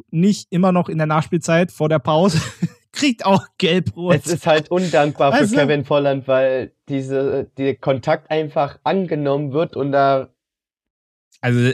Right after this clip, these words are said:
Speaker 1: ich glaub, da sind wir uns, a-, also, ein Soki gelb-rot zu geben, fand ich richtig.
Speaker 2: Ja.
Speaker 1: Ich hätte ihm auch schon mit dem, nach, wie er da mit Volland, also, der hatte sich ja überhaupt nicht mehr im Griff. Da war mir auch schon nach der gelben K-, Karte klar, dass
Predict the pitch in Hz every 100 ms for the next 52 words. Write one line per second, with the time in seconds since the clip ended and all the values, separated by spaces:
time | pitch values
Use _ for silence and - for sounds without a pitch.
0 | - 131 - 151 135 123 139 135 120 -
1 | 120 - 131 156 139 113 170 175 190 160
2 | 156 156 135 147 - 147 151 - 131 127
3 | - 143 165 - 170 170 113 104 107 107
4 | 107 151 - 143 113 139 - 139 139 143
5 | 143 131 131 131 127 120 117 - 139 117
6 | 113 123 123 139 131 123 123 - 139 135
7 | 131 120 117 _ - 135 160 165 143 135
8 | 139 127 123 117 127 127 113 110 107 110
9 | 113 - _ - 117 143 160 160 135 143
10 | - 139 135 151 - 127 127 147 143 -
11 | - 135 - 135 143 156 160 143 _ _
12 | - 131 131 151 160 139 - -